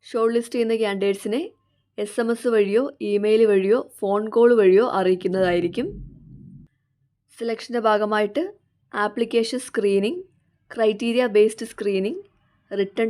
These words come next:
ടെസ്റ്റ്, ഗ്രൂപ്പ് ഡിസ്കഷൻ, സ്കിൽ ടെസ്റ്റ് അല്ലെങ്കിൽ പ്രൊഫിഷ്യൻസി ടെസ്റ്റ്, ഇൻ്റർവ്യൂ ഉണ്ടായിരിക്കും. ഇതിലേതെങ്കിലുമൊക്കെ ചേർത്തായിരിക്കും സെലക്ഷൻ്റെ ഭാഗമായിട്ട് വരുന്നത്.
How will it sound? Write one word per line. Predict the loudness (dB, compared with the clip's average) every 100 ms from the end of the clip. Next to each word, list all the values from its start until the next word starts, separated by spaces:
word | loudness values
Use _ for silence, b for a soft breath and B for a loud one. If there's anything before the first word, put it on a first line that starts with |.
| -2
ടെസ്റ്റ്, | -6 -6 -10 -10 -18 -20 -10 -2
ഗ്രൂപ്പ് | 0 2 2
ഡിസ്കഷൻ, | 0 -2 -2 -4 -8 -12 _ _ -20 -18
സ്കിൽ | -4 -2 0 -2
ടെസ്റ്റ് | -4 -4 -6 -6 -2
അല്ലെങ്കിൽ | -2 0 -4 -4
പ്രൊഫിഷ്യൻസി | -2 -2 -2 -4 -4 -4
ടെസ്റ്റ്, | -4 -6 -8 -8 -10 b b b -10
ഇൻ്റർവ്യൂ | -4 -2 -2 0 0
ഉണ്ടായിരിക്കും. | 0 -2 -4 -4 -8 -8 -8
ഇതിലേതെങ്കിലുമൊക്കെ | -2 0 0 0 0 0 0
ചേർത്തായിരിക്കും | -2 0 0 0 -2 -8 -8 _ _ _ -8
സെലക്ഷൻ്റെ | -6 -6 -6 -2
ഭാഗമായിട്ട് | 0 0 -2 -2 0 0
വരുന്നത്. | -2 -2